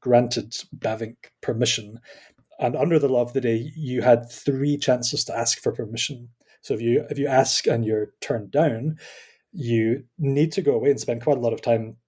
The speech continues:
come, preparing yourself to come back with a more impressive request the next time round. So if you're really set on marrying one person, this could take a really long time for you in your life if you're turned down the first time. And for Bavinck,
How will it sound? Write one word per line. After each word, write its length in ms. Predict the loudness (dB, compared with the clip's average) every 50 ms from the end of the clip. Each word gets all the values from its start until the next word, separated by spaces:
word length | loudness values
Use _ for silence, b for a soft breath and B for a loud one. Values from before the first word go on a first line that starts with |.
| _ _ -2
come, 320 | 0 0 0 -2 -8 -12 _ _ -8
preparing 320 | -6 -2 2 4 4 4
yourself 300 | 4 2 0 -2 -2 0
to 80 | 0 0
come 180 | 0 0 0
back 300 | 0 0 -2 -2 -6 -14 -12 -6
with 140 | -4 -2 0
a 80 | 0 0
more 340 | 0 0 0 2 2 0 0
impressive 840 | -4 -6 -4 0 2 2 4 4 4 4 4 2 2 -8 -12 -8 -4
request 640 | -2 -2 0 2 2 2 2 0 -2 -4 -4 -2 0
the 80 | 2
next 260 | 2 2 0 0 0
time 200 | 2 4 4 4
round. 280 | 2 -4 -6 -8 -14 -18 B B B B B B B B B B B
So 340 | B 0 2 2 2 2 0
if 220 | 0 0 0 2
you're 100 | 2 2
really 220 | 2 2 2 2
set 260 | 0 -2 -2 0 0 0
on 100 | 0 2
marrying 360 | 2 2 2 2 0 0 0
one 240 | 0 0 0 -2 -2
person, 580 | 0 2 2 2 2 0 -4 -6 -10 -16 -20 -20 b b b b b b b b _ -20 -20 -20 _ -4
this 280 | 2 4 4 4 2
could 160 | 0 -4 0
take 180 | 0 2 2 2
a 60 | 0
really 400 | -2 0 0 2 2 2 0 0
long 280 | -2 -2 -4 -4 -6 -4
time 400 | -2 -2 -2 -2 -4 -8 -8 -8
for 180 | -2 0 2
you 220 | 2 2 2 0 0
in 80 | 0
your 140 | 0 0 2
life 340 | 4 4 4 2 2 0 -2
if 160 | -2 -2 0
you're 100 | 0 0
turned 280 | 0 0 0 0 2 2
down 180 | 2 2 2
the 80 | 2 -2
first 320 | -2 0 0 0 0 0
time. 240 | 0 2 2 2 0
And 160 | -2 -2 0
for 100 | 0 0
Bavinck, 460 | 4 6 6 6 6 2 -2 -4 -10